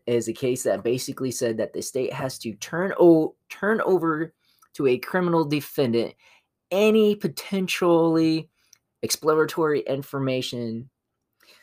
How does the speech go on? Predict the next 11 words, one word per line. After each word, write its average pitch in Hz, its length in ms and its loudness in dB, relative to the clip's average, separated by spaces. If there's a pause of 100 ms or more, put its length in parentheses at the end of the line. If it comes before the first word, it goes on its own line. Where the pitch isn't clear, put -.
So 120 260 0
Chester 170 360 -2
Weger 160 440 2
was 131 220 0
tried 160 320 -2
at 160 100 -2
the 170 60 -4
time 135 400 -4
when 120 220 -2
the 110 60 -4
state 143 440 -2